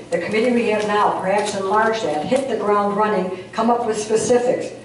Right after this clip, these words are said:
Last night we were asked at the board meeting by a member, "Well, how much will that cost?" We're not at that point yet. We've been together a short time, but we need to come up with things like that. Do you know, in Erie County, one of the programs I mentioned on here is a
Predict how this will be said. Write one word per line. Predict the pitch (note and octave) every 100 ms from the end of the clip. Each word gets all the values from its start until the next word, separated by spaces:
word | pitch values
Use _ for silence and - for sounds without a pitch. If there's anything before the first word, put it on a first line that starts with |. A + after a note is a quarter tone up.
| - E3+
Last | F3 F3 -
night | G#3 A3+ A3
we | G#3+
were | G#3
asked | G#3+ A3
at | A3 G3+
the |
board | G3 A3 A#3+ A#3
meeting | E3+ D#3+ D3+
by | D3+ D#3 D#3+
a |
member, | F3+ A3+ - - - - -
"Well, | F3+ F#3+
how | G#3
much | G#3 G3+ -
will | F#3+
that | F#3+ F#3
cost?" | - A#3 A3+ - - - -
We're | A#3+ B3
not | A#3+ A#3
at | A3+
that | A3+ G#3+ -
point | B3 B3 -
yet. | -
We've | G#3 G#3
been | A#3 A3+
together | A3+ A3+ A3 G#3+
a | G3+
short | - A3 G#3+
time, | A3+ A#3+ G#3+ F3+ - -
but | G#3+
we | A#3
need | A#3 A#3
to | A#3
come | - A#3
up | B3+ -
with | A#3+ -
things | G3+ - -
like | - C3+
that. | - - - - - - -
Do | A#3+
you | C4+
know, | C4 B3+
in | G#3+ A#3+
Erie | B3+ C4+ -
County, | A3+ E3+ E3 D3+
one | G3 G#3+
of | G#3
the | G#3
programs | A3 A3+ A3 G3 F#3
I | F#3+ F3
mentioned | F#3+ G3+ F3 D#3+
on | D#3+ D3
here | D#3+ C#3 C3+ - - - -
is | G#3+
a | A3